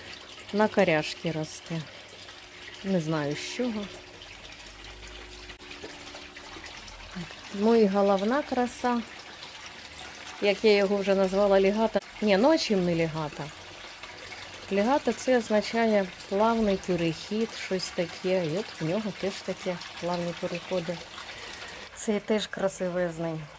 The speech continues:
як і лігато. Теж з такими плавними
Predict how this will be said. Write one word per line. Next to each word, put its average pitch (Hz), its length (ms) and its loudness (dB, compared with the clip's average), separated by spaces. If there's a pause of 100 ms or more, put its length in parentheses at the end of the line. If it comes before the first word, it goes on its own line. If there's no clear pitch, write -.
(420)
як 196 260 0
і 208 60 -2
лігато. 202 560 -2 (1080)
Теж 190 200 -2 (180)
з - 100 -14
такими 180 420 -6
плавними 175 640 -2